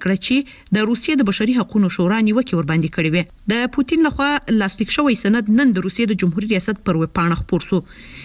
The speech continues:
د نوي قانون له مخې د نړیوالې دوهمې جګړې د پای ته رسېدو نیټه د سپتمبر د میاشتې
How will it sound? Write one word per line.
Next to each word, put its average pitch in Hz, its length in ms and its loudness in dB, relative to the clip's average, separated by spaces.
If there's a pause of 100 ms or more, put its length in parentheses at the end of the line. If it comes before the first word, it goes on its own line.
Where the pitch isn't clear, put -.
(320)
د 262 160 2
نوي 311 240 -2
قانون 262 260 2
له 247 120 2
مخې 262 180 -2
د 220 140 2
نړیوالې 214 420 0
دوهمې 214 320 2
جګړې 208 240 -2
د 196 120 -6
پای 175 140 -2
ته 175 120 0
رسېدو 208 360 0
نیټه 185 300 -2
د - 100 -6
سپتمبر 180 420 -2
د 170 120 2
میاشتې 190 220 -2